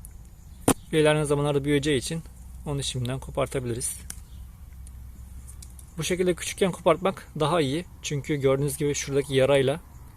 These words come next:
yani şu küçücük yarayla şu büyük yara arasında fark olur. Buradan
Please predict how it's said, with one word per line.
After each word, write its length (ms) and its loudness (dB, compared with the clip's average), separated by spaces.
yani 120 -2
şu 160 -10
küçücük 400 -4
yarayla 440 4
şu 200 -6
büyük 240 0
yara 140 8
arasında 360 4
fark 280 2
olur. 240 2
Buradan 380 6